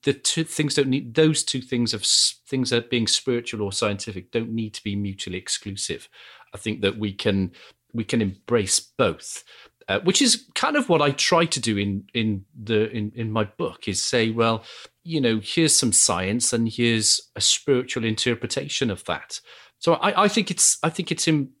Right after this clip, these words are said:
I think it can be, well, I personally think it's important, but I think it can be very useful as well, because it can give us a different perspective on things. And ultimately, what we're looking to do is reduce the level of suffering that people experience,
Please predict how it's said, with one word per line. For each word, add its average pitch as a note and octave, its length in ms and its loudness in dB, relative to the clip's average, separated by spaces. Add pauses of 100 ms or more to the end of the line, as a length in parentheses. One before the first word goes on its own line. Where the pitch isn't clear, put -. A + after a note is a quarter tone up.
(100)
I - 60 -14
think - 220 -8
it - 140 -10
can F#3+ 380 4
be, D3 440 2 (280)
well, C3+ 160 4
I E3 80 6
personally E3+ 380 4
think F#2+ 140 0
it's - 80 -4
important, B2+ 360 2
but C3+ 120 4
I - 20 4
think C#3 220 -4
it - 80 -12
can C3+ 100 -2
be C3 80 2
very B2 240 4
useful B2+ 640 0
as G2+ 160 -2
well, C3+ 420 2 (540)
because B2+ 720 2 (520)
it D#3+ 140 0
can - 160 -2
give C#3+ 180 2
us C#3 140 4
a A#2+ 80 -2
different C3+ 380 -2
perspective - 640 -2
on E2+ 160 -2
things. D#2 480 -4 (400)
And G2+ 320 2 (240)
ultimately, A2 800 2
what A#2+ 220 2
we're A#2 80 6
looking A2 400 0
to - 160 0
do G#2 400 2
is G2 180 -2
reduce G#2+ 680 0 (180)
the A2+ 100 -4
level G#2+ 320 0
of G2 120 0
suffering - 580 0
that F#2+ 160 -2
people G2+ 300 -6
experience, A#2 920 2